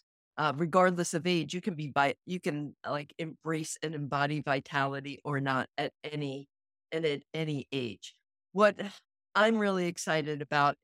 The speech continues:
is that we can finally say second annual, because we have coming up our camp, and because it is our second year of offering experiences to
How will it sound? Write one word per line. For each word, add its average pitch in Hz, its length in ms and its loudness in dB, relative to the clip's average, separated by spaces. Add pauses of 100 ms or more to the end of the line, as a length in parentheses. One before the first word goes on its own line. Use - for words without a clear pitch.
(140)
is 147 120 -10
that - 180 0
we 160 140 -10
can 190 160 -8
finally 160 500 -2
say 143 560 0 (220)
second 175 520 0
annual, 139 640 -4 (260)
because 190 360 -2
we 233 140 2
have 208 200 0
coming 185 380 0
up 175 280 4
our 160 160 4
camp, 170 520 -2 (340)
and 196 160 0
because 220 640 2 (380)
it 202 160 6
is 269 440 4
our 170 320 6
second 165 480 -4
year 160 400 6
of 160 200 2
offering 160 760 2
experiences 160 1120 2 (120)
to 165 380 -2